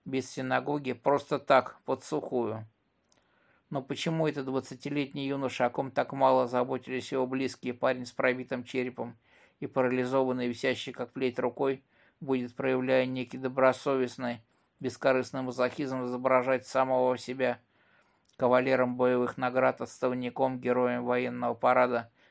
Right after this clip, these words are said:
вместо того, чтобы кричать о своей ярости, обличать, не идя на уступки собственной совести,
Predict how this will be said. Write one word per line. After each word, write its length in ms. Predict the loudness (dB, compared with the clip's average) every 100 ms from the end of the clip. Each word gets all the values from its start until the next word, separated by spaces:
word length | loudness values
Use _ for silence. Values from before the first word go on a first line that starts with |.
| -14
вместо 260 | -10 -10 -4
того, 260 | 0 2
чтобы 240 | 0 -4 -6
кричать 400 | -8 -4 -4 -4
о 60 |
своей 340 | -8 0 0 2
ярости, 360 | 0 -2 -4
обличать, 540 | -6 -6 -8 -4 -4 -4
не 160 | -10
идя 180 | -4 -4
на 120 | -2
уступки 440 | -6 -6 -10 -8 -10
собственной 520 | -6 -8 -8 -10 -8
совести, 580 | -2 -2 -2 -6 -12